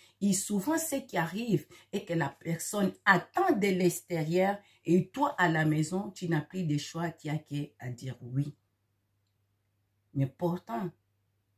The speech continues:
si tu avais l'initiative de dire, les choses peut-être ne pourront être pareilles. Alors, ce que je conseille à tout homme, à toute femme qui est déjà engagé ou qui pense à s'engager,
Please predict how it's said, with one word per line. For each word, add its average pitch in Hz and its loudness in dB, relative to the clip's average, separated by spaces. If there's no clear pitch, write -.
si - -6
tu - -10
avais 156 0
l'initiative 156 -2
de 147 6
dire, 170 0
les 143 -2
choses 165 -6
peut-être 139 -14
ne 135 -6
pourront 131 -12
être - -12
pareilles. - -18
Alors, 143 -2
ce 233 -6
que 233 -6
je 151 -4
conseille 151 -4
à 139 -8
tout 175 -12
homme, 151 -2
à 135 -2
toute - -14
femme 131 -10
qui 139 -12
est 143 -6
déjà 127 -8
engagé 131 -6
ou 147 -4
qui 135 -12
pense - -12
à 127 -10
s'engager, 123 -8